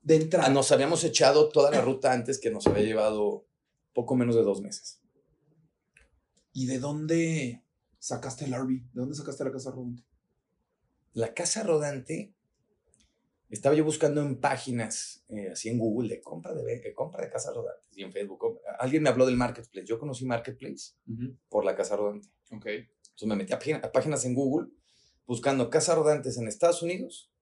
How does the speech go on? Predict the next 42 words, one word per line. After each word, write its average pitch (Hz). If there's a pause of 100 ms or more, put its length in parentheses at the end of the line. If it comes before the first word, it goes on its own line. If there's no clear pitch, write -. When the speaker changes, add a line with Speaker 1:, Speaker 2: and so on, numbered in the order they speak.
(200)
Speaker 2:
en 113
Canadá 117
o 151
en 135
México. - (180)
Speaker 1:
Ujú. 123 (260)
Speaker 2:
Porque 139
n-, 139
la 131
ruta 151
no 170
estaba 147
cien 131
por 123
ciento 120
planeada. 117 (180)
Entonces 123
Speaker 1:
Ok. 107
Speaker 2:
podían, 147
pues, 113
o 104
sea, 113 (300)
si -
salía 156
una 208
buena 190
casa 185
rodante 139
que -
estaba 123
en 95
Vancouver, 185 (1040)
arrancamos 104
de 117
Vancouver, 117 (360)
Speaker 1:
Sí. -
Speaker 2:
subes -
y -
bajas. -
Speaker 1:
Sí. - (260)
Speaker 2:
Estaba 123
mejor. -